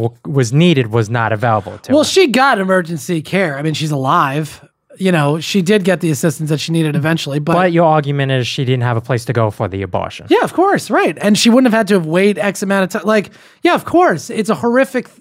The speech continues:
Speaker 2: you know, nobody likes it. That, that's, that's the point, too, that I, again, I think it's lost in the thing where people on the pro-life side are like, "We're crusading for Jesus's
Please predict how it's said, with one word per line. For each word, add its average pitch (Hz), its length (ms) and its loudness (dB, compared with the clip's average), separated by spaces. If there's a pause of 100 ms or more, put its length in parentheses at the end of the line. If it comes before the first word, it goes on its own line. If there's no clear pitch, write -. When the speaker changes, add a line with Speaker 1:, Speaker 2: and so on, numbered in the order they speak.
Speaker 2:
you 269 160 -2
know, 185 260 0
nobody 311 520 0
likes 185 440 -4
it. 110 140 -12
That, 202 160 -2
that's, 226 240 -4 (420)
that's 240 360 -2
the 226 140 2
point, 160 520 -4 (100)
too, 220 260 2
that 139 100 -4
I, 156 40 -2 (160)
again, 175 300 0
I 139 80 -4
think 160 180 -6
it's 147 120 -6
lost 151 280 -2
in 156 60 -6
the 147 60 -10
thing 160 200 -2
where 135 100 -8
people 156 280 -6
on 147 240 -6
the 156 80 -6
pro-life 165 460 -4
side 127 260 -10
are 127 120 -6
like, 123 280 -8 (340)
"We're 202 140 2
crusading 180 640 0
for 160 120 -8
Jesus's 156 640 -6